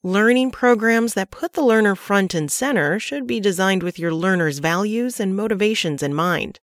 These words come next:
Make it fun. If you don't know what spikes excitement for those participating in the training, how will you know how to ignite engagement? Ask, send out a survey or a challenge, meet with teams, or make phone calls.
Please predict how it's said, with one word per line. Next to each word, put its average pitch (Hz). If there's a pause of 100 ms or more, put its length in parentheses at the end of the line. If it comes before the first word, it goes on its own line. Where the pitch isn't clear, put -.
Make 302
it 320
fun. - (220)
If 214
you 220
don't 247
know 226
what 202
spikes -
excitement 165
for 160
those 160
participating 160
in 147
the 143
training, 208 (200)
how 311
will 359
you 294
know 214
how 202
to 190
ignite 180
engagement? 208 (160)
Ask, 190 (120)
send 175
out 190
a 262
survey 160
or 160
a 175
challenge, 190 (220)
meet 285
with 254
teams, 160 (160)
or 262
make 277
phone 262
calls. -